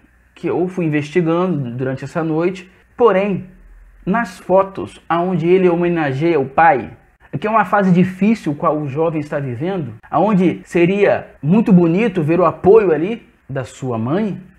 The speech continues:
você não vê comentários dela. E nas outras fotos, fotos banais, você encontra o comentário. Aí eu fui atrás dos vídeos, né? Pô, mas deve ser coisa da minha cabeça, né? Eu fui,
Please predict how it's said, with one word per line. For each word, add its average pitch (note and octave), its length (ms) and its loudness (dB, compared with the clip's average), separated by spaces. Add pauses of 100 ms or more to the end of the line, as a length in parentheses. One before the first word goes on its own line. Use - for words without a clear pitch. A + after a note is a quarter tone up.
(320)
você D#3+ 240 -2
não A3+ 180 -2
vê F#3+ 200 0
comentários D3 600 -4
dela. G#2+ 280 -6 (200)
E D#3 60 -2
nas D3+ 300 0
outras F#3 340 2
fotos, F#3 560 -2 (560)
fotos E3 320 -2
banais, F3+ 800 2 (240)
você E3+ 300 -6 (160)
encontra G3+ 440 0
o F3+ 60 0
comentário. C3+ 640 -2 (500)
Aí G3 140 0
eu A3+ 80 2
fui C#4+ 160 -2
atrás C4+ 320 0
dos D4 220 0
vídeos, E3+ 500 0
né? E3+ 200 -4 (380)
Pô, F3 140 0
mas C#3+ 340 -4
deve C#4 240 -2
ser C4 120 -10
coisa B3 240 0
da A#3 100 2
minha A#3 160 -4
cabeça, C3 540 -4
né? B2 160 -10 (880)
Eu F#3 60 -10
fui, F#3+ 120 -10